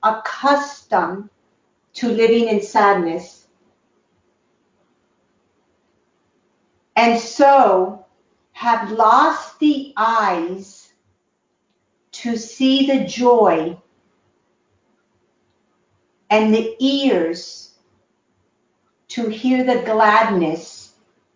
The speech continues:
that belongs to God and which is to be found in the hidden corners of the world.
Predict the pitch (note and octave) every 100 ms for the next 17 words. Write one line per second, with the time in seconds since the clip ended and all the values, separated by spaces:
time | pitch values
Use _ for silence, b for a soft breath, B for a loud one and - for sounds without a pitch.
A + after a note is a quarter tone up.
0 | _ G#3 G3 - G#3+ G#3 G#3 G#3 G#3+ -
1 | A#3 F#3 G3+ F#3 D#3 - - _ _ _
2 | _ _ _ _ _ _ _ _ _ _
3 | G#3+ G#3+ G#3 A#3 - C4+ - - C4+ B3
4 | B3 - A#3+ A#3 A#3 A3 G#3+ - G#3+ G#3+
5 | G#3 G3+ - A#3+ C4 C4 C#4+ D4 D#4 -
6 | - _ _ - - A#3+ A#3+ A#3+ A#3+ A#3+
7 | - - - G#3+ G#3 G3+ G3 F#3+ F3+ -
8 | -